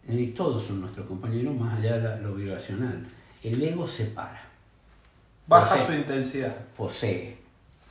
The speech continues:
Speaker 1: Separa.
Speaker 2: Ah, separa.
Speaker 1: Separa.
Speaker 2: De separación.
Speaker 1: Separa. Se cree que es único.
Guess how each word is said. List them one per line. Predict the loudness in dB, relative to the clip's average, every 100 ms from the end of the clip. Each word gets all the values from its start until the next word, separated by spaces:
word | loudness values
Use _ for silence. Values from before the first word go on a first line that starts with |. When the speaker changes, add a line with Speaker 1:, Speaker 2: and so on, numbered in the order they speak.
| -20
Speaker 1:
Separa. | -12 -6 -6 -6 -10 -12 -18 -20 -20 -8
Speaker 2:
Ah, | 2 4 4 0 -10 -14
separa. | -4 0 6 8 8 4 0
Speaker 1:
Separa. | -4 -2 4 6
Speaker 2:
De | 4
separación. | 4 2 2 4 4 2 -2 -8
Speaker 1:
Separa. | -4 -4 -2 -6 -8 -16 -20 -20 -20 -20 -20 -20
Se | -6 -2 0
cree | 2 2 0
que |
es | 0
único. | 2 0 -2 -8 -14